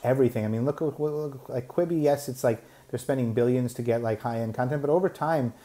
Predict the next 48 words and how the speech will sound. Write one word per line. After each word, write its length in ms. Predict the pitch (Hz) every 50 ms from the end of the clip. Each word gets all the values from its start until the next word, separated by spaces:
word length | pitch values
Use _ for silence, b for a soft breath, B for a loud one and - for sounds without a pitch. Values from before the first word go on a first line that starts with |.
| B B B B
Quibi's 240 | - 156 156 156 143
gonna 180 | 147 139 127
just 140 | 123 123 127
keep 220 | - - 151 120 117
needing 340 | 117 120 139 160 156 127 113
content, 560 | - - 113 110 110 107 - 117 110 107 110 b b b b b b b
and, 400 | - 127 120 117 113 117 113 110
uh, 380 | 120 113 110 107 107 107 110 117 - -
and 140 | 120 120
they're 80 | 127 123
gonna 140 | 127 123 120
have 140 | 127 120 -
to 60 | 120
adjust 340 | 110 - - 139 135 - -
their 140 | 135 120
model 360 | 117 117 120 131 135 123 117 113
along 320 | 113 113 117 117 113 110
the 80 | 110 107
way, 440 | 110 123 123 113 107 104 98 101 - b b b b b
and 100 | 113 117
they 60 | 120
may 120 | 123 127
even 180 | 123 117 120 117
have 180 | 123 113 110
Quibi 400 | - - - 135 135 135 135 127
offshoots 520 | 123 123 147 - - - - - 175 - -
and 120 | 190 -
Quibi 280 | - - 156 127 139 131
micro 300 | 123 127 131 131 147 135
budgets 460 | 123 139 139 139 127 143 127 - -
long 300 | 139 127 127 135 139 139
form, 400 | 131 - - 131 120 113 107 101
you 80 | 110 113
know? 260 | 113 117 120 123 127 B B B B B
Like, 120 | - 143
you 80 | 175 233
don't 200 | 240 165 117 113
know. 360 | 107 101 104 123 160 160 B B B B B B
And 280 | B 147 147 151 139 -
so 420 | - 170 160 160 156 156 156 - -
I 100 | - 170
never 240 | 190 208 226 226 220
think 220 | 220 - 120 107
there's 180 | - 113 107 104
a 60 | 107
negative 440 | 101 104 107 107 104 110 104 95 -
to 140 | - - 95
it. 140 | 90 95 -